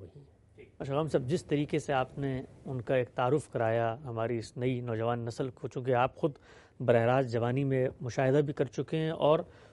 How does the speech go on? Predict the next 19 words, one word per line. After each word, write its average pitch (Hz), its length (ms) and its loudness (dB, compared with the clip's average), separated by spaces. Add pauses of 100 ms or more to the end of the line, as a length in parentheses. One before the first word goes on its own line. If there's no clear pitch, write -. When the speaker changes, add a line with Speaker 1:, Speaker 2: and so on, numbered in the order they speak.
(120)
Speaker 2:
اس 143 160 -2
دور 135 320 10
میں 175 100 2
ایک 165 100 -2
شخصیت - 520 -4
کا 156 80 0
جو 143 140 -2
ایک 139 160 -2
آرا 143 220 2
ہوتا 131 320 0
ہے، 139 40 2
اس 131 160 -4
کو 143 100 -2
آپ 131 160 -2
نے 139 60 -4
محسوس 131 360 -6
بھی 143 140 -6
کیا 147 280 2
ہے، 127 160 2